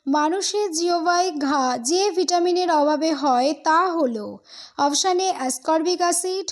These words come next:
অপশন বি রাইবোফ্লোভিন, অপশন সি ফাইলোকুইনাইন, অপশন ডি বায়োটিন। মানুষের জিহ্বার ঘা হচ্ছে অপশন বি রাইবোফ্লোভিন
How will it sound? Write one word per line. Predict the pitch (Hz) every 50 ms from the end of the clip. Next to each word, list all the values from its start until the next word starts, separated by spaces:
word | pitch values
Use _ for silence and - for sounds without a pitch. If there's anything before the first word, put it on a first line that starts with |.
| - - _
অপশন | 285 277 277 - - 370 359 349
বি | 339 370 370
রাইবোফ্লোভিন, | 330 277 294 285 285 311 262 294 370 370 359 370 381 359 349 349 359 359 359 370 359 - -
অপশন | 262 247 - 320 339 339
সি | 302 - 349 349
ফাইলোকুইনাইন, | 330 339 - 349 359 381 359 392 403 - - 349 320 320 311 311 311 320 330 339 330 - - - - - -
অপশন | - 269 269 - 349 339 330
ডি | 339 349
বায়োটিন। | 311 285 339 339 339 359 381 359 - 302 262 214 202 190 190 190 - _ _ _ _ _ _ _ _ _ _ _ _ _ _ _ _ _ _ _ _ _ _ _ _ _ _ _ _ _ _ - - _ _ _ _ 262
মানুষের | 254 269 294 294 302 349 320 - 392 392 320
জিহ্বার | 285 320 349 370 381 370 381 370 370 339
ঘা | 277 285 294 294 285 294
হচ্ছে | 294 320 294 285 - - - 330 339 370 494 605 640 - - - _ _
অপশন | - 262 285 277 - - - 403 392 381
বি | 349 370 370 370 370 370
রাইবোফ্লোভিন | 330 285 302 294 302 311 269 320 381 381 370 381 349 320 302 269 254 220 202 190 180 202